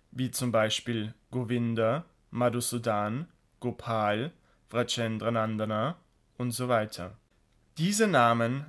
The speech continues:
beziehen sich nicht mehr nur auf Gottes Stellung, sondern auf seine Eigenschaften,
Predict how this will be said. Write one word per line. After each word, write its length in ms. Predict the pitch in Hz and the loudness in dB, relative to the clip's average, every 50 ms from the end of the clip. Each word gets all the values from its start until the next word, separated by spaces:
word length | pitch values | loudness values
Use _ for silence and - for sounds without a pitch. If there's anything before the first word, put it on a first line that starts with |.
| - _ _ | -14 _ _
beziehen 380 | 131 127 - - 127 127 123 | -4 -2 -2 -2 -2 -2 -2
sich 220 | 113 110 110 - - | -2 -4 -6 -4 -2
nicht 300 | 135 185 - - - - | -2 -2 -2 -6 -6 -4
mehr 440 | 123 117 113 110 110 117 139 147 - _ _ | -2 0 2 2 2 2 0 -2 -6 _ _
nur 180 | 135 135 127 107 | -4 0 2 2
auf 200 | 110 - - - | 2 2 -2 0
Gottes 380 | - 117 113 - 107 107 - - | 0 0 0 0 -4 -4 -4 -4
Stellung, 560 | - - 117 107 107 101 101 107 117 147 180 - _ _ _ _ _ _ | -2 -2 0 -2 0 -2 -2 -4 -4 -6 -8 -10 _ _ _ _ _ _
sondern 480 | - - - - 143 147 175 190 190 180 | -6 -2 2 4 6 6 4 2 0 -2
auf 220 | - - 120 - | -2 -2 -2 0
seine 420 | - - 123 110 107 110 110 - - | -2 0 0 0 0 0 -2 -2 0
Eigenschaften, 800 | 120 120 123 113 120 120 - 113 98 95 - - - 95 87 | 2 2 2 0 -2 -2 -2 -2 -2 -4 -4 -10 -14 -16 -16